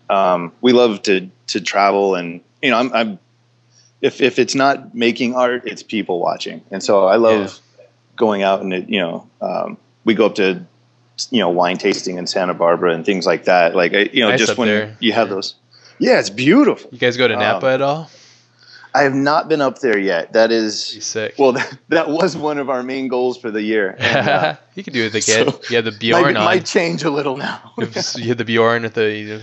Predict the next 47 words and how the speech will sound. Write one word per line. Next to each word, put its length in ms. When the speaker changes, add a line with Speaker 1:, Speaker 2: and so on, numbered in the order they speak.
Speaker 2:
might 160
spill 200
some 180
wine 260
on 280
the, 240
on 80
your 100
he-, 160
on 120
her 120
head. 380
Uh, 300
<laughs> 1000
here's 140
some 160
wine. 420
That's 300
really 240
nice 280
up 100
there, 220
though. 220
My 180
wife 280
is 120
really 240
into 160
that 180
stuff. 300
I 80
don't, 260
I 100
don't 220
really 220
drink 320
at 100
all, 220
actually, 400
but 280
she's 300
really 260
into 280
it, 200
and 180
that's, 260
like, 260